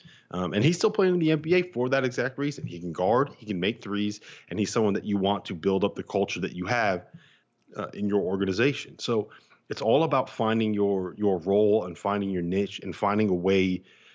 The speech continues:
um, to put your skills and make your skills have value to an N B A organization. If you are a scorer and you are not one of the elite,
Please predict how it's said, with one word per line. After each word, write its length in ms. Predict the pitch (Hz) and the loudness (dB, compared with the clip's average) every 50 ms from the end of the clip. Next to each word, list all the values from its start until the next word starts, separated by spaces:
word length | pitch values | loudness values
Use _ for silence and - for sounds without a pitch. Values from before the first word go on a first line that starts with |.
| _ _ - | _ _ -10
um, 360 | 82 87 85 82 82 - - _ | -6 -4 -4 -4 -6 -8 -10 _
to 100 | - 113 | -4 -4
put 260 | 98 - - 131 - 120 | -4 0 0 -2 0 2
your 160 | 120 123 120 | 4 2 2
skills 680 | - - - 117 113 110 107 104 101 98 95 - - - _ _ _ _ - | 2 0 0 2 4 6 6 6 4 2 0 -4 -10 -16 _ _ _ _ -4
and 120 | 92 98 | 0 0
make 200 | 101 113 110 - | 0 0 0 -2
your 80 | 104 92 | -6 -6
skills 320 | - - 120 110 104 98 | -4 -2 0 0 0 0
have 180 | 95 92 85 85 | -2 -4 -4 0
value 380 | 85 95 92 98 98 95 90 | 0 2 2 2 2 0 -2
to 120 | - - 98 | -4 -6 -6
an 80 | 95 | -6
N 140 | 92 90 87 | -6 -6 -4
B 160 | 92 92 90 | -2 -2 -2
A 40 | 90 | -2
organization. 720 | 80 90 87 85 85 85 80 80 95 95 90 - - 73 - | -2 -4 -4 -4 -2 -4 -2 0 0 0 0 -2 -6 -10 -10
If 160 | - 90 - | -12 -6 0
you 180 | 123 151 165 151 | 2 2 4 4
are 160 | 147 143 135 | 4 4 4
a 80 | 135 117 | 2 0
scorer 520 | - - - 101 101 117 131 139 156 156 - - - _ _ _ _ _ _ - _ _ _ - | -2 -4 -2 0 2 2 4 2 2 -2 -4 -12 -20 _ _ _ _ _ _ -20 _ _ _ -2
and 280 | 107 107 104 98 92 | 0 2 2 2 2
you 120 | 101 120 127 | 2 4 4
are 100 | 117 107 | 4 4
not 240 | 98 107 113 113 110 | 4 2 0 0 0
one 160 | 107 107 104 | 0 0 0
of 100 | 95 85 | 0 -2
the 160 | 101 104 101 | -2 -2 -2
elite, 520 | 101 87 80 82 92 113 143 120 - - | -2 -2 -4 -4 -6 -6 -6 -6 -12 -18